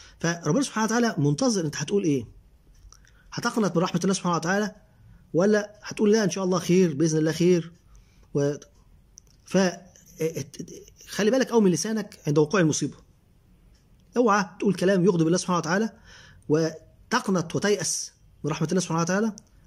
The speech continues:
وزي ما بيقولوا يبشر على نفسك، فتكون النتيجة وقوع المصيبة، لأن البلاء موكل بالقول. فنعمل إيه؟ طب الواحد لو، لو بتاعه قال كلمة، قال مثلًا:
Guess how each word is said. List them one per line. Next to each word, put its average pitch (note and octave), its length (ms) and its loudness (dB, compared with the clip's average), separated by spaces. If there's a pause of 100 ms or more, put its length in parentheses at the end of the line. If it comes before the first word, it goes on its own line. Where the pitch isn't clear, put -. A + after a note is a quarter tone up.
(640)
وزي D#3+ 200 2
ما G3+ 60 2
بيقولوا F3 520 2
يبشر E3+ 340 0
على D#3 140 -2
نفسك، F#3 280 -4 (200)
فتكون G3+ 240 0
النتيجة F3+ 460 2 (600)
وقوع D3 300 0
المصيبة، C3+ 360 -4 (2500)
لأن C#3+ 120 0
البلاء D3+ 360 2
موكل E3 280 -2
بالقول. B2+ 480 -6 (960)
فنعمل F#3 340 2
إيه؟ C3 180 0 (100)
طب C#3 100 0
الواحد G3 280 0
لو، F#3 200 0 (140)
لو D3+ 240 -2 (840)
بتاعه G3+ 280 -2
قال G3 280 0
كلمة، D3 260 0
قال E3 200 2
مثلًا: D#3 380 -2